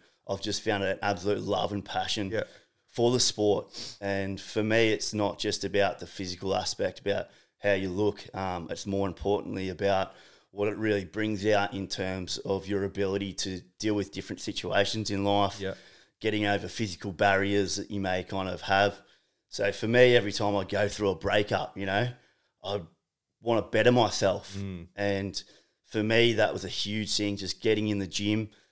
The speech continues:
Speaker 1: and being like, "Right, how can I become the best version of myself?"
Speaker 2: Mm.
Speaker 1: So not only did it make me look a lot better,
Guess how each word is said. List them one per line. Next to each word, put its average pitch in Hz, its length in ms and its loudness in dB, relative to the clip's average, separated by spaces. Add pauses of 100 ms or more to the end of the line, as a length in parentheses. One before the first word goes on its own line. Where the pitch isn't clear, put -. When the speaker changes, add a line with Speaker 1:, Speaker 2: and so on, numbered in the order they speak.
(180)
Speaker 1:
and 101 140 -6
being 101 300 0
like, 101 280 0
"Right, 110 380 2 (260)
how 117 180 0
can 135 140 -6
I 123 60 2
become 101 340 -4
the 92 60 -4
best 104 400 -2
version 98 440 0
of 87 140 -8
myself?" 95 720 -2
Speaker 2:
Mm. 92 320 -12 (360)
Speaker 1:
So 107 180 -2
not 117 180 2
only 139 400 6
did 110 260 0
it - 340 0
make 104 320 -2
me 101 100 -6
look 98 220 -4
a 139 60 2
lot 110 280 4
better, 95 400 -4